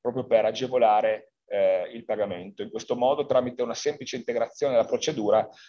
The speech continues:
assicureremo l'erogazione, eh, delle risorse agli allevatori entro la data stabilita, con un incremento medio del premio accoppiato dovuto di circa il sessantacinque per cento. Quindi di fatto,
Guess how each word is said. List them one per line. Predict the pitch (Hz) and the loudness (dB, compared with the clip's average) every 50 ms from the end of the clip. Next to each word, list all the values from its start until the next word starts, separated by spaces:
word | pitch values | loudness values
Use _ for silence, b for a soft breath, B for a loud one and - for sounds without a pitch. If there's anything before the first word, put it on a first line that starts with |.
| B B | B B
assicureremo | - 131 127 - - - - 127 123 117 131 139 131 123 | 0 0 0 0 -2 -2 2 4 4 6 6 4 4 4
l'erogazione, | 117 113 113 107 113 113 - - - 139 131 117 104 98 95 90 - - _ _ _ _ _ _ _ _ _ _ _ _ _ _ _ _ _ _ _ - | 4 4 4 2 2 0 -2 -4 0 2 4 4 4 2 -2 -6 -8 -12 _ _ _ _ _ _ _ _ _ _ _ _ _ _ _ _ _ _ _ -8
eh, | - 95 92 87 | -4 -4 -4 0
delle | 92 107 113 117 | 0 0 2 2
risorse | 113 110 110 - - 135 127 120 - - 117 | 0 0 0 2 4 6 6 6 4 0 -4
agli | 110 110 | -2 -2
allevatori | 113 113 123 135 131 127 120 117 117 | 0 0 0 0 0 0 0 0 0
entro | 113 117 113 - 117 | -2 -4 -2 0 2
la | 117 | 2
data | 113 113 110 - | 2 0 -2 -4
stabilita, | - - - 110 135 127 104 101 - _ - 107 104 B B B B B B | -8 -8 -8 -8 -6 -8 -10 -10 -4 _ 0 0 0 B B B B B B
con | _ - 127 | _ 0 0
un | 123 123 | 2 2
incremento | 123 127 123 135 131 131 151 170 165 - 147 | 0 0 2 4 4 4 4 0 0 0 0
medio | 123 127 135 139 135 120 110 110 | 0 0 0 -2 -4 -2 -2 -2
del | 107 104 107 | -2 -2 -2
premio | - - - 127 120 | 0 -2 0 0 -2
accoppiato | - - - 143 - - 135 120 117 - 143 | -4 -4 -8 -8 0 4 6 6 6 4 0
dovuto | 147 165 135 117 113 117 127 | -4 -4 -4 -4 -6 -6 -6
di | 123 120 107 | -8 -8 -8
circa | - 131 127 123 123 | -6 -6 -2 -2 -2
il | 117 | -2
sessantacinque | - 120 - - 113 110 113 107 - 117 107 - 113 | -2 -2 -2 -2 0 0 -2 -4 -4 -4 -4 -2 0
per | 110 107 - | 0 0 0
cento. | - - 107 98 95 98 - - 98 - B B B B B B | 0 -2 -4 -4 -6 -8 -10 -12 -12 -12 B B B B B B
Quindi | _ 117 117 117 | _ -4 -4 -4
di | 120 143 | -4 -4
fatto, | 139 - 135 127 131 - - - 143 143 131 - - | 2 4 4 4 4 4 2 2 4 4 2 0 -4